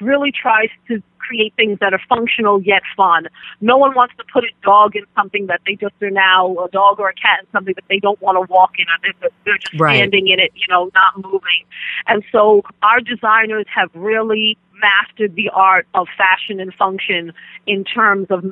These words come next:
Speaker 1: marrying those two things and making
Speaker 2: Absolutely.
Speaker 1: things that they can absolutely walk in for. And, and the designers, I have to really give credit to the designers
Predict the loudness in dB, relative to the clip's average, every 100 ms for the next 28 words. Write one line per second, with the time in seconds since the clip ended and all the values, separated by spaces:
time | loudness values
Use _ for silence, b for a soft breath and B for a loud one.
0 | 2 2 2 0 -2 -6 -10 _ -4 -4
1 | -10 -6 -6 -6 -2 0 0 -2 -6 -6
2 | 0 0 -2 -4 -2 -2 -2 -2 -4 0
3 | -2 -2 0 0 0 -4 -6 -6 -8 -20
4 | 0 0 2 -2 -2 -6 -16 B -20 -16
5 | 0 2 2 0 _ -4 -2 -2 -2 -4
6 | -10 -2 0 0 0 -2 -2 0 -2 -2
7 | -6 -6 -10 -14 -6 -2 -2 -4 -14 -8
8 | -4 2 2 2